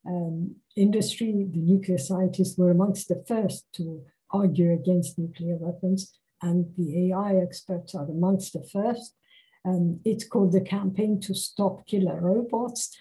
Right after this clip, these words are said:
and it calls for a ban on all A I weapons, soft ones, middle ranging,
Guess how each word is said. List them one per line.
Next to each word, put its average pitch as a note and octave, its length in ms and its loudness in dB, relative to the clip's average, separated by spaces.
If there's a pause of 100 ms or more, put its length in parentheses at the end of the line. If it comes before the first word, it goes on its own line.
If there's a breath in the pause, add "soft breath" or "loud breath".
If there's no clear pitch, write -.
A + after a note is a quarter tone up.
(160 loud breath)
and A3 160 4
it - 180 0
calls A3 380 0
for F#3+ 120 2
a F3+ 60 2
ban F#3+ 440 2 (100)
on G#3+ 320 -2
all G3+ 280 6
A F3 140 -2
I F3 200 -4
weapons, F#3 600 -8 (120)
soft - 340 -6 (100)
ones, F3+ 380 -2
middle F3+ 360 2
ranging, F3 680 -2